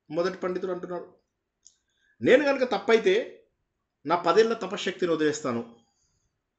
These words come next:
రెండవ వ్యక్తి చెప్తాడు, "నేను కనుక తప్పైతే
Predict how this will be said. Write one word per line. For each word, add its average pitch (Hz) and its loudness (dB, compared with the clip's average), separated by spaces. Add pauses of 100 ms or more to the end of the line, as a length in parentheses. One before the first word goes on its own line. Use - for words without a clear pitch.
(1080)
రెండవ 220 0
వ్యక్తి 214 2
చెప్తాడు, 160 -2
"నేను 254 4
కనుక 277 -2
తప్పైతే 180 -2